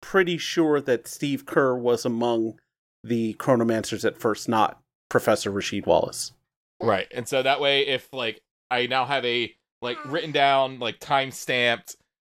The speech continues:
Speaker 2: and then if I'm like, "No, it's so-and-so," and then I look at the list and I'm like, "So-and-so's name's not on here."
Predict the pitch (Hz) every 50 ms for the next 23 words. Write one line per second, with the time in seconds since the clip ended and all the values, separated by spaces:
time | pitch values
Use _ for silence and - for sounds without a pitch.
0 | _ _ - 127 131 131 131 123 120 - 131 123 113 120 123 - - 269 294 262
1 | 147 - - - 302 302 277 214 170 - - 151 127 117 113 - - 127 135 131
2 | 123 117 135 123 - - 117 127 139 135 117 - 120 110 107 104 104 104 98 -
3 | - - 113 117 123 120 123 113 104 107 110 101 95 101 92 95 101 101 92 87
4 | 90 87 85 -